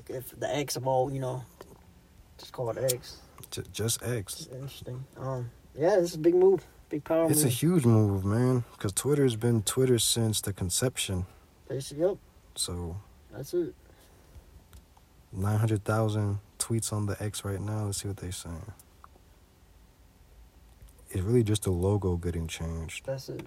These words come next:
Speaker 1: yeah.
Speaker 2: And, and
Speaker 1: And the
Speaker 2: some, somebody put hashtag Twitter X, so maybe they'll call it Twitter X.
Speaker 1: Twitter X? Mm,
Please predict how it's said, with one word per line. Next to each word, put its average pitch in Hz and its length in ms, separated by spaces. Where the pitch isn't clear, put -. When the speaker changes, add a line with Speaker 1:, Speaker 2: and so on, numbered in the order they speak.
Speaker 1:
yeah. 139 200
Speaker 2:
And, 90 100
and 85 60
Speaker 1:
And - 140
the - 40
Speaker 2:
some, 131 180
somebody 160 300
put 113 180
hashtag 117 440
Twitter 113 300
X, 113 260
so 98 80
maybe 110 300
they'll 98 180
call 104 240
it 85 80
Twitter 95 240
X. 98 280
Speaker 1:
Twitter 180 420
X? - 200
Mm, 151 120